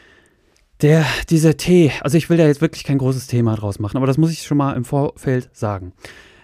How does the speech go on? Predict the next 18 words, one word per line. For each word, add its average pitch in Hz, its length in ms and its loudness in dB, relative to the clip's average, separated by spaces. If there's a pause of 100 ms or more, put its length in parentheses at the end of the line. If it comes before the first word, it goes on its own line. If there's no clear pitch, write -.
(100)
Dieses 170 300 -2
Teeregal 175 800 0
oder 117 280 -4
ein 107 140 -6
Teefach, 160 480 -4
es - 180 -10
gibt - 180 -8
ja 165 80 0
sogar 131 320 -2
auch 123 280 -2
Möbel, 175 540 0
nee, 143 180 0
nicht 202 200 -4
Möbelstücke, 175 540 -4
sondern 147 300 -2
sogar 139 280 0
so 131 100 -4
Küchen-, 147 580 -4